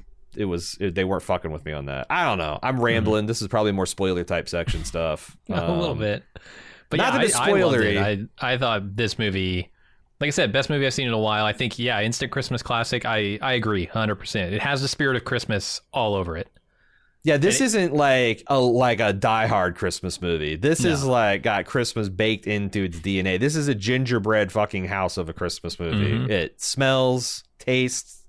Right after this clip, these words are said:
Speaker 1: feels like Christmas. It's got
Speaker 2: Yeah.
Speaker 1: the, it's got that, you know, East Coast bl-, uh, d-,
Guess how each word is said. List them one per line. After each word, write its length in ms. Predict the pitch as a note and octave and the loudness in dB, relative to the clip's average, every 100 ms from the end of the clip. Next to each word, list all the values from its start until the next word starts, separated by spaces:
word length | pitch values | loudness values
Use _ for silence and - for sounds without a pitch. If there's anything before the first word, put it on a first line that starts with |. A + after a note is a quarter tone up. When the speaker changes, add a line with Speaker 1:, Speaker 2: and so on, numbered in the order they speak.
| - | -6
Speaker 1:
feels 680 | B2+ B2 B2 A#2 A#2 - - _ _ _ _ _ _ _ _ _ - | 0 2 4 2 0 -4 -10 _ _ _ _ _ _ _ _ _ -2
like 220 | A2 A2 | -2 0
Christmas. 680 | - F#2+ - B1+ - - - | -2 -2 -4 -6 -8 -8 -6
It's 160 | A2 F#2 | -4 -2
got 200 | A2 G2 | 0 0
Speaker 2:
Yeah. 100 | G#2+ | 0
Speaker 1:
the, 160 | F2+ F2+ | 0 0
it's 140 | G#2 | 0
got 240 | A#2 F#2+ | -2 0
that, 360 | G#2+ F#2+ F2+ - _ _ _ _ _ | 0 0 0 -4 _ _ _ _ _
you 160 | - A2+ | 0 2
know, 400 | G#2 G2 F#2+ - | 4 4 4 2
East 400 | - B2+ B2 - | 0 2 2 -2
Coast 680 | - C3+ B2+ B2+ - - - _ - | 0 4 6 4 0 -6 -12 _ -12
bl-, 540 | A2 G#2 A2 A2+ G#2+ G#2 F#2+ F2 G#2 F#2+ - - | -6 0 0 -2 -6 -8 -10 -6 -4 -4 -8 -4
uh, 300 | G2 G#2+ F#2+ | 0 2 2
d-, 460 | F#2+ E2 F#2 G2+ G#2 | 0 -4 -4 -2 -2